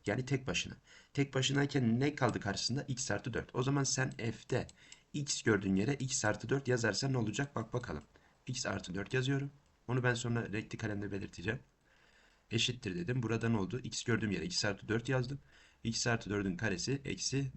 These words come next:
dört gelmiş oldu. Bak şimdi renkli kalemle belirtiyorum. X gördüğüm yere ne yazdım? X artı dört. Tamam mı? Burada gördüm. Devam edelim işleme. Ne oldu o zaman şurada? Hocam f içinde dörtten iki çıktı. X artı iki. Cidden biz adam f'in içinde x artı iki soruyordu. Ona elde ettik.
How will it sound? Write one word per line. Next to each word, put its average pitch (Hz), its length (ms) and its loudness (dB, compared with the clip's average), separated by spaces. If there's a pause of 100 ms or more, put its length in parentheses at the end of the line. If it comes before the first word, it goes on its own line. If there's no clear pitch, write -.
dört 110 260 0
gelmiş 90 400 -2
oldu. 110 220 -2 (180)
Bak 127 160 -2
şimdi 95 220 -2
renkli 117 220 0
kalemle 131 340 2
belirtiyorum. 120 380 -2
X - 180 -4
gördüğüm 131 240 0
yere 135 180 2
ne 143 40 2
yazdım? 127 260 0 (460)
X 135 240 0
artı 107 220 -2
dört. 98 200 -2
Tamam 107 300 2
mı? 127 100 -4 (160)
Burada 120 200 0
gördüm. 127 300 4 (1040)
Devam 123 360 8
edelim 104 260 2
işleme. 113 340 0
Ne 143 40 4
oldu 135 180 4
o 101 40 2
zaman 90 220 -2
şurada? 98 460 -4
Hocam 120 280 0
f 135 260 0
içinde 101 440 -2 (340)
dörtten 120 280 2
iki 131 180 0
çıktı. 120 260 -2
X 127 200 -2
artı 107 240 -2
iki. - 220 -8
Cidden 131 360 0
biz 127 140 2
adam 127 300 0
f'in 113 300 -2
içinde 107 240 -2
x 117 180 -2
artı 104 200 -2
iki 92 120 -6
soruyordu. 131 340 -2
Ona 135 160 2
elde 95 180 -2
ettik. - 260 -6